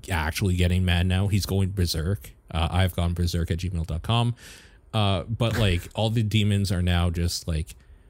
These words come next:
line drawings that are really squiggly, uh, and he's, like,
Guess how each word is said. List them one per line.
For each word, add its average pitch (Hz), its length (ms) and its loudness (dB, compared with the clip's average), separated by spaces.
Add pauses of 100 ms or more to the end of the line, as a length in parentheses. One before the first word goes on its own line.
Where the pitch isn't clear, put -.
(140)
line 90 520 2
drawings 87 560 0
that 85 120 0
are 87 100 0
really 85 300 2
squiggly, 90 880 0 (200)
uh, 80 400 -2 (200)
and 87 140 -2
he's, 87 160 -2
like, 82 140 0